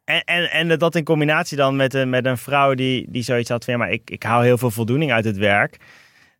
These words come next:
Eh, gaf me ook, g-, ging ik over, over nadenken van hoeveel voldoening haal ik, haal ik eigenlijk uit mijn werk? Deed ik het vooral niet omdat ik dacht dat ik het moest doen?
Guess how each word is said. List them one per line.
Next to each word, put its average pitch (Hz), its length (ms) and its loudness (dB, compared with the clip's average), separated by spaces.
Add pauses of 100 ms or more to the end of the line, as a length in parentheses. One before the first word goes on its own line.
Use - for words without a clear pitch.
(140)
Eh, 107 380 2 (120)
gaf 160 240 0
me 160 60 -2
ook, 131 240 2
g-, - 160 -12 (140)
ging 165 160 -4
ik - 60 2
over, 107 160 0
over 101 160 -4
nadenken 190 380 2
van 143 100 -2
hoeveel 151 180 0
voldoening 139 400 0 (200)
haal - 380 -4
ik, - 100 -8
haal 143 140 -2
ik - 100 -6
eigenlijk - 320 -4
uit 123 120 0
mijn 120 120 0
werk? 104 300 0
Deed 127 120 2
ik 131 80 0
het 131 120 -2
vooral 123 260 2
niet 123 260 0
omdat 117 320 0
ik 113 200 -4 (420)
dacht 127 200 -2
dat 120 80 -2
ik 120 100 -4
het 107 80 -6
moest 107 200 -4
doen? 175 280 2